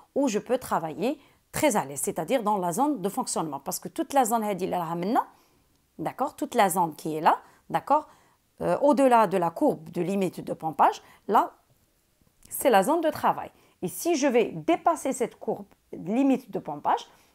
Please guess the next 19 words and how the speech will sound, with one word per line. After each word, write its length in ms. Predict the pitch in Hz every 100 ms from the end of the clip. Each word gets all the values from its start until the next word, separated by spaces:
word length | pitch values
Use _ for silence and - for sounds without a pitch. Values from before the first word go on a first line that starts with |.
| _
tout 100 | -
ce 60 | 277
qui 120 | 285 254
est 40 |
assuré 480 | 220 226 202 165 165
là, 200 | 196 370 - _
ça, 180 | - 311 320
c'est 160 | 262
la 160 | 214 196
zone 200 | 226 302 - _ -
interdite 540 | 330 339 - 254 277 226
de 80 |
fonctionnement. 480 | 233 233 - 170 135
Maintenant, 340 | 147 165 180 180
j'ai 180 | 175
un 80 | 214
problème 420 | 160 - 165 302 427 - _ -
de 180 | 180 294 349 - _ _
pompage. 520 | 220 170 - - -